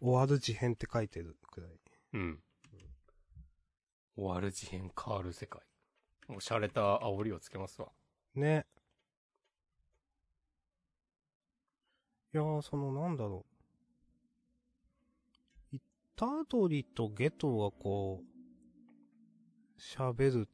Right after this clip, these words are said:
Speaker 1: というか、あの、重要性って今までそんなピンときてなかったけど。
Speaker 2: うん。
Speaker 1: なんか、そうやってさっき話したような、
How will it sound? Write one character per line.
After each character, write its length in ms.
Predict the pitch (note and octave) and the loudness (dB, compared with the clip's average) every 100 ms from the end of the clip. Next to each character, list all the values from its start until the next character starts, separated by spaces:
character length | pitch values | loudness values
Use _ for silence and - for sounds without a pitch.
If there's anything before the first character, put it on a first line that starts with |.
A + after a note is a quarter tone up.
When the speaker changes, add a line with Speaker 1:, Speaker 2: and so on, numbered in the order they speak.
| - | -10
Speaker 1:
と 120 | - | -2
い 100 | G#2+ G#2+ | 0 0
う 100 | G2+ | -2
か、 260 | - G#2+ | -4 -2
あ 60 | G2 | 0
の、 180 | G2 G2+ | 0 0
重 200 | B2+ D#3 | 2 4
要 180 | D#3 | 4
性 120 | C#3+ D3 | 2 -2
っ 40 | |
て 140 | - | 0
今 140 | D3 F3+ | 2 2
ま 80 | D#3 | 2
で 80 | |
そ 100 | A2+ | 0
ん 40 | C#3+ | 0
な 80 | C#3 | 2
ピ 120 | D#3+ | 0
ン 60 | |
と 100 | D#3+ | 0
き 80 | E3+ | -2
て 100 | - | -2
な 140 | A2+ A#2+ | -2 0
か 120 | G#2 | -4
っ 40 | |
た 120 | - F#2+ | -4 -10
け 100 | D#2+ | -6
ど。 220 | E2+ F2 _ _ _ _ _ _ _ _ _ _ _ _ _ _ _ _ _ _ | -8 -8 _ _ _ _ _ _ _ _ _ _ _ _ _ _ _ _ _ _
Speaker 2:
う 60 | A#2 | -6
ん。 160 | F2+ - _ _ _ - | -6 -10 _ _ _ -8
Speaker 1:
な 100 | D3+ | -8
ん 20 | |
か、 260 | - F#2+ E2 _ _ _ _ _ _ _ _ | -6 -8 -8 _ _ _ _ _ _ _ _
そ 160 | - | -4
う 0 | |
や 40 | F3 | -4
っ 20 | |
て 80 | - | -4
さ 140 | - | -2
っ 60 | G3 | -2
き 140 | - C3+ | 0 -2
話 320 | A#2+ C3 - | 0 0 -2
し 60 | |
た 120 | - G#2+ | -2 0
よ 180 | G2 | 0
う 40 | F#2+ | -2
な、 220 | F2 E2 | -4 -6